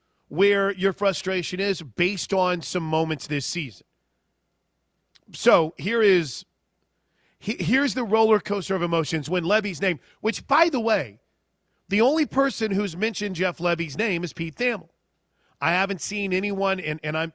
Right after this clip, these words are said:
I started the show with, uh, a, a text conversation I had with one of my Alabama guys.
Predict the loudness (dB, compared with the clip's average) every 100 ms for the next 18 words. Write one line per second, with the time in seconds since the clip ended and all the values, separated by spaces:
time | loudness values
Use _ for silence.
0 | -8 -6 -2 -2 0 0 0 2 2 2
1 | 0 -10 _ _ _ _ _ _ _ _
2 | -2 -2 0 -2 -2 -2 -8 -8 -8 -6
3 | -6 -6 -4 -2 -2 -4 -8 -8 -8 -8
4 | -6 -4 -6 -10 _ _ _ _ -10 -6
5 | -4 -2 -2 -4 -6 -4 -2 -2 -2 0
6 | 2 0 -2 -8